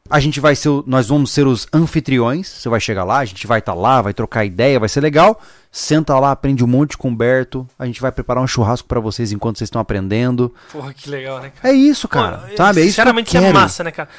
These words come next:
Speaker 1: Cara, eu,
Speaker 2: Isso é,
Speaker 1: eu sonho com isso todos os
Speaker 2: é
Speaker 1: dias,
Speaker 2: como
Speaker 1: cara.
Speaker 2: se fosse tornar o rancho um centro de ensino,
Speaker 1: É
Speaker 2: né?
Speaker 1: isso,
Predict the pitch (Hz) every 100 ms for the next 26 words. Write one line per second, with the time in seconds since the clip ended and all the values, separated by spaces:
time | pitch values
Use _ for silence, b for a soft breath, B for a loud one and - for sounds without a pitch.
0 | B 160 160 127 120 151 233 151 156 -
1 | 202 220 - 185 180 - 190 180 175 139
2 | 170 247 - 247 - 262 - 175 214 214
3 | 220 196 220 254 - 233 220 226 233 240
4 | - 202 190 185 190 190 - 113